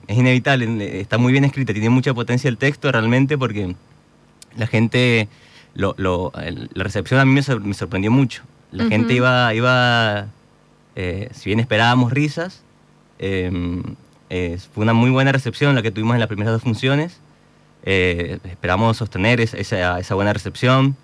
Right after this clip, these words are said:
Speaker 1: seguimos, eh, ensayando, seguimos trabajando, eh, pero sí sucede eso, que, que la gente se identifica, y, y a mí me pasó que me identifiqué con, <laughs> con varios personajes.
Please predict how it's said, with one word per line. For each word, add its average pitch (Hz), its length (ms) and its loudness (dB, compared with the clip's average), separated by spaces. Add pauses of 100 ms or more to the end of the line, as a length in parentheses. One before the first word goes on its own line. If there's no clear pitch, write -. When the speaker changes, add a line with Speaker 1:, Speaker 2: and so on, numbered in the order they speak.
(240)
Speaker 1:
seguimos, 98 520 -2
eh, 87 300 -8
ensayando, 113 580 2
seguimos 101 240 -6
trabajando, 131 580 2 (600)
eh, 90 420 -2
pero 90 240 -2
sí 120 140 -2
sucede 113 380 0
eso, 110 200 0
que, 92 400 -2
que 90 140 -6
la 90 100 -8
gente 101 200 -4
se 131 100 -2
identifica, 110 580 0 (260)
y, 87 880 -4 (420)
y 85 140 -8
a 87 80 -6
mí 92 80 -2
me 117 140 2
pasó 98 240 -6
que 98 80 -2
me 87 140 0
identifiqué 85 520 -2
con, 87 280 -6 (560)
<laughs> 151 500 -4
con 101 160 0
varios 98 300 2
personajes. 95 580 -2